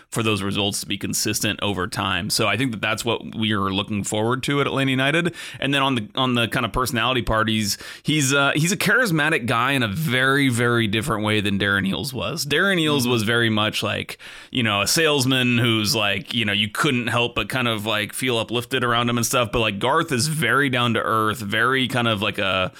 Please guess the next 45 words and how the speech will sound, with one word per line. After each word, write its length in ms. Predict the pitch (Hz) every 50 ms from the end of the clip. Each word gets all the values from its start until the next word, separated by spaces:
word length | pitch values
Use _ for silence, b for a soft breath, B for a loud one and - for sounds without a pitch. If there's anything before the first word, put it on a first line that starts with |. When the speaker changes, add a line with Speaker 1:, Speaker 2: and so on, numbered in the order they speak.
| B B B B B B
Speaker 1:
you 120 | - 110
know, 300 | 104 98 95 92 90 - - -
a 100 | - 110
Joe's 420 | 101 117 120 120 127 127 123 113
Joe, 480 | 101 - 120 110 107 107 107 107 104 104 - -
um, 500 | 98 104 101 98 98 101 101 101 101 98
so 140 | - 120 110
to 80 | 107
speak. 440 | 98 - - 123 113 110 107 98 123
I 100 | 110 117
was 100 | 127 113
talking 220 | - 151 143 127 127
to 60 | 120
actually 240 | 117 110 - 120 110
Mike 260 | 107 113 120 104 98
Bell 240 | 107 113 110 110 107
from 160 | - 113 107
nine 200 | 104 107 107 107 101
two 80 | 113 113
nine 140 | 107 104
The 80 | 101 101
Game, 500 | 95 107 107 104 104 101 104 98 98 - B B B B B
who, 360 | B 123 117 110 107 107 107 -
you 120 | 113 110
know, 60 | 104
he 120 | 92 90 127
got 140 | 131 123 110
to 60 | 107
sit 180 | - 123 -
down 180 | 104 110 107 104
with 140 | 104 101 95
Garth 320 | - 107 107 107 107 95 -
for 160 | - 113 107
a 60 | 104
while 260 | 104 104 104 101 101
when 140 | 104 98 95
he, 340 | - 113 113 107 104 104 -
when 140 | 107 104 101
Garth 260 | 98 104 101 98 -
went 140 | 107 104 101
on, 400 | 98 98 98 98 98 98 90 -
uh, 440 | 101 95 95 92 92 95 92 92 92
Dukes 340 | 85 107 110 101 123 101 -
and 100 | 113 98
Bell 380 | 123 151 147 131 135 139 139